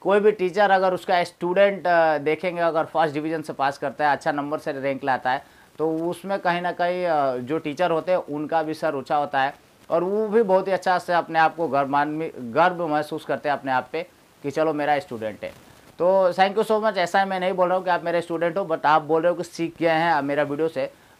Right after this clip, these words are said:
तो मुझे बहुत ही खुशी हुआ है इस बात। तो गाइस, अब बढ़ते हैं नेक्स्ट क्वेश्चन की तरफ, और ये क्वेश्चन ले लेते हैं। ल-, ये क्वेश्चन है, अ, देखते हैं कौन सा क्वेश्चन है। चलिए, हाँ, ये वाला क्वेश्चन है।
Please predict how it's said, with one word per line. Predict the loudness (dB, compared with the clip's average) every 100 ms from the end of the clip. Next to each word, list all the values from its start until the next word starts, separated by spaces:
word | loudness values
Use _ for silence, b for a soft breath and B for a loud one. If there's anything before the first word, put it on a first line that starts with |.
| -2
तो | -2
मुझे | 0 0 0
बहुत | 0 0 0
ही | -6
खुशी | -8 -6 -4
हुआ | -2 -2
है |
इस | -4 -8
बात। | -6 -2
तो | 2
गाइस, | 8 8 6 4
अब | 4 6
बढ़ते | 4 6
हैं | 2
नेक्स्ट | 2 0 0
क्वेश्चन | -2 -2
की | 0 4
तरफ, | 6 6 8
और | 8 8
ये | 4 0 4 4 2
क्वेश्चन | -2 -4 -2
ले | 0
लेते | 2 2 0
हैं। | -2
ल-, | -2 -2 2 2
ये | 2 0
क्वेश्चन | 0 0 0 0 2
है, | 4 4 4 2
अ, | 4 6 4
देखते | 0 0 0
हैं | 2
कौन | 2 0
सा | 2 0
क्वेश्चन | 0 0 -2
है। | 0 -2
चलिए, | -2 -2 0 2 2
हाँ, | 0 0
ये | 2
वाला | 2 2
क्वेश्चन | -2 -2 0 2
है। | 0